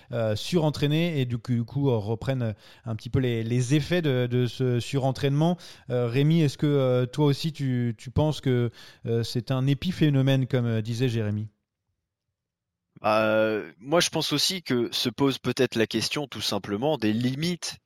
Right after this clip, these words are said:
Speaker 2: de ces, de ces mecs qui, qui, qui parlent, hein, les De Rent, Van Avermaet, Wellens ou Romain Bardet, qui disait encore après le Tour de Lombardie qu'il avait jamais été
Speaker 1: La
Speaker 2: aussi,
Speaker 1: Moto G P.
Speaker 2: euh, qu'il avait des,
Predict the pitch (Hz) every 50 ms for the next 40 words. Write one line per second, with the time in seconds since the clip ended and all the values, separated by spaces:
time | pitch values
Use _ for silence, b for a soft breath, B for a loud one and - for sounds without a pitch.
0 | _ _ - - 110 113 117 110 110 110 110 104 104 - - 107 104 101 101 101
1 | 101 101 101 98 98 98 98 98 98 104 98 - - 101 101 123 147 - - -
2 | 107 104 101 98 98 98 98 - - 101 95 98 101 - - 107 - 185 185 175
3 | 139 120 127 127 110 92 92 95 92 98 98 104 113 120 123 120 107 101 101 101
4 | 95 101 101 101 104 117 123 - - 101 98 107 113 127 131 - - 110 107 95
5 | 117 117 120 113 113 113 117 123 156 170 - - 120 107 104 104 110 107 107 -
6 | - 120 110 104 - - 101 98 - 104 101 104 101 104 104 104 101 107 110 123
7 | 131 131 - - 95 98 98 95 98 98 92 98 98 107 101 104 107 110 110 107
8 | 104 104 101 98 98 98 98 - - 101 110 120 127 135 120 113 147 - 135 131
9 | 95 160 170 - - 101 95 98 185 - - 123 95 92